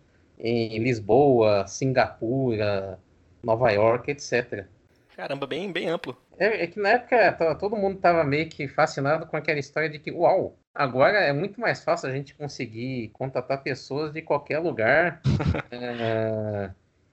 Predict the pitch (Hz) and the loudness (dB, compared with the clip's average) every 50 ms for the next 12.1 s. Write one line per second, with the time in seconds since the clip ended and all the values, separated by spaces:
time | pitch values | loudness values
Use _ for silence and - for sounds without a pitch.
0 | _ _ - 117 - 117 - - 151 151 151 135 120 110 107 101 98 98 98 107 | _ _ -8 -6 -6 -4 0 2 2 4 4 4 4 2 2 0 -2 -6 -8 -10
1 | 110 107 110 107 110 104 104 104 98 - - 110 113 113 104 117 123 123 - 143 | -10 -8 -8 -8 -8 -8 -10 -14 -16 -14 -10 -8 -8 -8 -6 -8 -8 -4 -2 0
2 | 139 143 127 - - - 131 135 143 131 120 131 131 117 110 110 113 120 120 117 | 0 0 -2 -4 0 4 6 6 6 4 2 -4 -10 -10 -10 -10 -8 -8 -6 -6
3 | 113 110 107 107 104 98 98 107 104 104 101 98 104 107 104 110 123 120 - 131 | -8 -8 -10 -12 -12 -10 -8 -8 -6 -8 -8 -8 -10 -10 -10 -10 -10 -6 -4 -4
4 | 120 113 120 160 - - - - 160 135 123 - - - 208 - - 151 135 156 | -2 -2 -4 -6 -8 -10 -14 -12 -8 -8 -8 -6 -8 -8 -6 -4 -2 -2 -2 -2
5 | 151 - - - 113 127 151 - - _ _ 277 277 254 220 - - 226 226 208 | -4 -8 -8 -6 -6 -6 -6 -8 -14 _ _ 4 4 4 4 4 2 2 0 2
6 | - - 233 247 233 226 226 226 226 - - 202 190 208 175 180 190 185 185 - | 2 2 0 2 4 4 4 4 2 -2 -2 0 2 2 4 4 2 2 0 -4
7 | - - - 113 120 120 - 147 143 151 180 170 185 180 - 160 143 143 147 147 | -8 -6 -4 -4 -4 -2 -2 -2 0 0 0 0 -2 -2 -2 -2 -2 -2 -4 -6
8 | - 139 135 123 120 110 110 123 135 139 131 117 110 104 95 95 104 117 123 123 | -6 -6 -2 0 0 0 0 -2 -4 -4 -6 -6 -8 -10 -6 -4 -2 0 0 0
9 | 120 117 110 113 113 113 - _ - 135 135 123 170 156 156 - - - 170 165 | -2 -4 -6 -8 -10 -10 -12 _ -4 -2 0 2 4 2 2 2 2 4 4 4
10 | 160 160 165 170 170 147 135 143 147 143 135 135 - _ - 160 147 147 - 170 | 4 0 0 2 2 2 2 0 -2 -4 -4 -6 -10 _ -8 -8 -8 -4 -2 -2
11 | 160 156 - - 151 139 135 135 135 - 131 123 131 135 131 127 123 - - 135 | -2 -2 -2 -4 -4 -2 -2 -2 -2 -4 -4 -4 -4 -4 -4 -4 -4 -6 -10 -12
12 | 135 135 | -12 -12